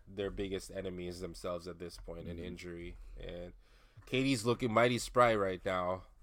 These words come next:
Speaker 1: and Kyrie's playing pretty well. And, I mean, Blake Griffin's having, like, you know, a renaissance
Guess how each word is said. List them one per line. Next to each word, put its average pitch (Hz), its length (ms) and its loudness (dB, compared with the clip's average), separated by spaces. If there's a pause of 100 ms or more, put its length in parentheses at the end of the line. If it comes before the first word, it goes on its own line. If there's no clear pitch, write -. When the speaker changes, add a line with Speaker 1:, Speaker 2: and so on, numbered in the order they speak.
Speaker 1:
and 87 160 -6
Kyrie's 101 520 -2
playing 95 560 -4 (260)
pretty 101 180 -6
well. 98 360 0
And, 123 100 -4 (480)
I - 20 -2
mean, 170 140 6
Blake 135 220 8
Griffin's 120 460 6
having, 101 380 4
like, 92 240 4 (140)
you 98 120 -6
know, 95 180 0
a 95 120 -2
renaissance 98 1000 2